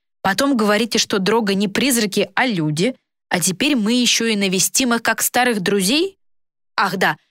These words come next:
еще одна маленькая деталь. Э, Дарату-, Ратуда, или как там ее?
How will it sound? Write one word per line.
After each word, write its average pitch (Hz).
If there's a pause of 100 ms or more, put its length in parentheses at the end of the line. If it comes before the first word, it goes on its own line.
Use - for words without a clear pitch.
еще 240
одна 185
маленькая 175
деталь. 165 (500)
Э, 107
Дарату-, 233
Ратуда, 240 (440)
или 202
как 254
там 208
ее? 165